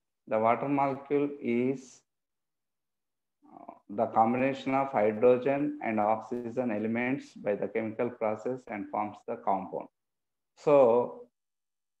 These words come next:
the molecule of compounds means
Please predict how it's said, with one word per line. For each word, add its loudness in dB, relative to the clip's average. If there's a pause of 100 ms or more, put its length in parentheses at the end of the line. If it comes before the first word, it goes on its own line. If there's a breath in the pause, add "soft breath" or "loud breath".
(100)
the -2
molecule 0
of 2
compounds -2 (520)
means -2